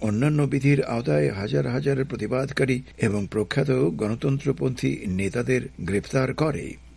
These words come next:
পররাষ্ট্র দপ্তরের মুখপাত্র নেড প্রাইস পয়লা জুলাইয়ের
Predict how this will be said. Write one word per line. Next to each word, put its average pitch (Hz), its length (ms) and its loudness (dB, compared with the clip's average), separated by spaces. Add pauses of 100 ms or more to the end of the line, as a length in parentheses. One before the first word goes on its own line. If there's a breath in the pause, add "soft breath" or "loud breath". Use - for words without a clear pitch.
পররাষ্ট্র 156 420 2
দপ্তরের 165 420 4
মুখপাত্র 156 720 2
নেড 143 260 2
প্রাইস 151 400 0
পয়লা 143 280 4
জুলাইয়ের 143 400 4